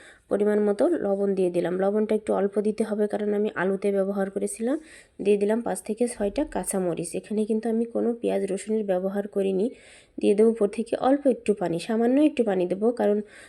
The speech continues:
আলুটাও ভাজা, বেগুনটাও ভাজা, আর শাক থেকে পানি বের হবে।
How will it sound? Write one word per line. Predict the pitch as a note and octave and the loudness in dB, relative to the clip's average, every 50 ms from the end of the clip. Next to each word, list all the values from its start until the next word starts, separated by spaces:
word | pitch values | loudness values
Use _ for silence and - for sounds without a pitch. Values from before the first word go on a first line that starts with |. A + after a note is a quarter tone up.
| - - - | -20 -14 -6
আলুটাও | - - G3+ A3 A3+ A3+ A#3+ A#3+ B3 | 0 2 4 4 4 4 4 4 4
ভাজা, | A#3+ B3 A#3+ A3+ A#3+ B3 | 4 2 0 2 2 2
বেগুনটাও | A#3 G#3 G3+ G3+ G#3 G#3 G#3+ G#3 A3 A3+ A#3 | 2 4 2 4 4 2 2 4 2 2 2
ভাজা, | A3+ A3+ A3+ A3 A3+ A#3 B3 A#3+ A#3 | 0 0 -2 0 2 2 2 0 0
আর | A3 G3+ | -2 -4
শাক | - - - G3 G3+ - | -4 -6 -6 -6 -8 -4
থেকে | - - A3 A3 A#3 | -4 -2 0 0 0
পানি | A3+ A3+ G3+ F#3+ G3+ G3+ | 0 0 2 2 2 2
বের | G3 G3+ G3 G3+ | 4 2 2 0
হবে। | F#3+ G3 F#3 F#3 F#3+ F3+ | 0 -2 -2 0 2 2